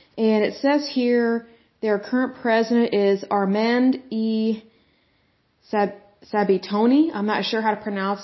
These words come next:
that person's name. Um, they have affiliations with A F L C I O and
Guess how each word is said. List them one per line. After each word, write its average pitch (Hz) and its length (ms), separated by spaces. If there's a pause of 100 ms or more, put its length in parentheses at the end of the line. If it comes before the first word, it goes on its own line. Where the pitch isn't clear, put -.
(160)
that 208 180
person's 190 420
name. 226 380 (400)
Um, 202 340
they 220 260
have 208 200
affiliations 240 840
with 196 180
A 214 160
F 220 160
L 220 160
C 226 240
I 208 180 (140)
O 277 280 (360)
and 202 320